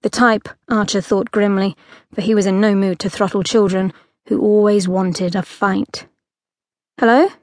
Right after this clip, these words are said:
said Pan, stepping back one pace. "Don't mind me,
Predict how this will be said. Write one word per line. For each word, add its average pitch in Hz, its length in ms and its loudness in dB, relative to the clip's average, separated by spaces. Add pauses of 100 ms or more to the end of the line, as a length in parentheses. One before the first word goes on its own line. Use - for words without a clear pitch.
(280)
said - 240 -4
Pan, 226 320 0 (240)
stepping 208 400 -2
back 196 300 -2
one 202 180 0
pace. 214 460 -2 (480)
"Don't 294 160 4
mind 277 180 6
me, 349 220 4